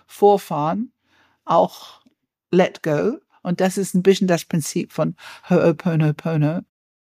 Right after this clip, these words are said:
Das heißt, wir können im System haben etwas, was wir übernommen haben von unseren Eltern und die von deren Eltern, Großeltern, was auch immer. Das wird mit Sicherheit eine Relevanz haben für viele Familien in Deutschland,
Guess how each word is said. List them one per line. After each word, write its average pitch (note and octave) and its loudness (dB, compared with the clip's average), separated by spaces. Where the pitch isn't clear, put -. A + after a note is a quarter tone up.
Das F#3 -2
heißt, F3+ 0
wir F3+ 2
können G3 4
im F3+ 0
System G#3 2
haben E3+ 2
etwas, D#3+ -4
was D#3+ -4
wir F3 2
übernommen F#3 4
haben F#3 2
von E3+ -2
unseren A3 6
Eltern F3+ 2
und D#3 -6
die F3+ 0
von D#3 -4
deren A3 6
Eltern, F#3 -2
Großeltern, F3+ 2
was D#3 -8
auch - -10
immer. E3+ -6
Das F#3 0
wird F#3 0
mit F3 -4
Sicherheit G3 2
eine E3 0
Relevanz F3 0
haben E3+ 0
für D3+ -2
viele F#3+ 2
Familien E3 0
in D3+ 0
Deutschland, D3+ 0